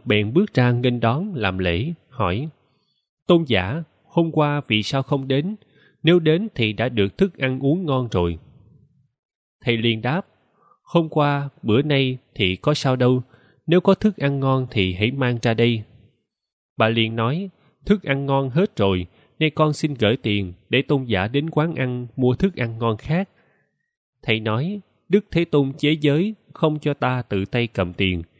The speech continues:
Bà hãy đem tiền buộc vào chéo y của ta." Bà theo lời chỉ bảo, đem tiền buộc vào chéo y, rồi thầy ra đi, đến một quán bán bánh,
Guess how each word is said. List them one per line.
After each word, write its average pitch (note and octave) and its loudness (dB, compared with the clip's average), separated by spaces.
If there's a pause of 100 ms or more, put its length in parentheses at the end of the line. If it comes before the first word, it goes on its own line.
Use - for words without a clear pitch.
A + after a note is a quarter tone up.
(340)
Bà A#2 2
hãy D3+ 0
đem D#3 -2
tiền G2+ -2
buộc G#2 0
vào F#2+ 0
chéo C3+ 0
y C3 -2
của C3 -4
ta." A2+ -2 (1300)
Bà A#2+ 2
theo D#3 0
lời G#2+ 4
chỉ C3 -4
bảo, A2 -4 (240)
đem D3+ 0
tiền G2+ -2
buộc G2+ 2
vào F#2 2
chéo D3 0
y, B2+ 0 (340)
rồi G2 0
thầy G2 0
ra A#2+ 2
đi, A#2+ 0 (440)
đến E3 2
một A#2+ 0
quán D#3+ -2
bán D3+ -4
bánh, D#3+ -4